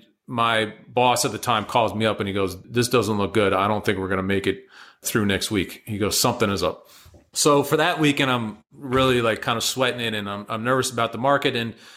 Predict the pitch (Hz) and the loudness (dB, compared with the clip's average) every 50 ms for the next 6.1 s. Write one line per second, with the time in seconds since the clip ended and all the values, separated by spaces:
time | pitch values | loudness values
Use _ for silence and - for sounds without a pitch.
0 | - - - _ 143 139 165 185 190 180 202 190 175 165 143 - 127 - - 151 | -20 -20 -12 _ -2 0 0 0 0 0 -2 0 0 0 0 -2 -4 -4 -2 0
1 | 151 151 139 123 127 139 127 127 123 123 123 123 120 113 101 101 104 - - - | 0 0 0 -2 -2 -2 -2 0 0 2 2 2 0 -2 -4 -8 -12 -16 -20 -20
2 | - - - 151 131 135 131 127 123 120 120 - 127 113 - - 131 127 - - | -20 -18 -10 -6 -2 -2 0 0 0 -2 -2 0 0 0 0 0 0 -2 -2 -2
3 | 131 120 107 107 - - - - 113 107 101 98 95 98 104 123 123 131 135 123 | -2 -4 -4 -4 -6 -8 -4 -4 -2 -2 -2 -4 -4 -2 0 0 2 2 2 0
4 | 107 131 120 117 113 113 - 107 107 110 110 113 117 113 113 - - 127 123 117 | 0 -2 0 0 -2 -2 -4 -2 0 0 2 2 0 -2 -2 -4 -4 -2 0 0
5 | 113 104 - - - 139 131 127 127 127 - 135 110 123 127 120 123 117 104 101 | -2 -2 -2 -2 0 2 2 2 0 -2 -4 -4 -2 -2 -4 -2 -2 -4 -2 -2
6 | 107 104 | -4 -4